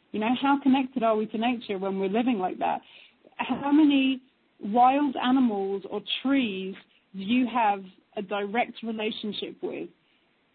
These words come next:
And compare that to how many machines do you have a direct relationship with? You know, these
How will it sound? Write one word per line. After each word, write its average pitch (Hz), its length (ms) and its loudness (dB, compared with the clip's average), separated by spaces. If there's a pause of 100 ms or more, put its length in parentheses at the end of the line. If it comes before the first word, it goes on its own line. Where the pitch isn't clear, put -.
And 233 140 -4
compare 254 380 2
that 240 200 -2
to 233 60 -6
how 226 200 -2
many 247 200 2
machines 208 800 -4 (180)
do 208 60 -10
you 196 200 -6
have 202 180 -4
a 180 40 -6
direct 180 400 -6
relationship 185 600 -6
with? 139 220 -8 (500)
You 214 80 -2
know, 220 160 0
these 262 180 2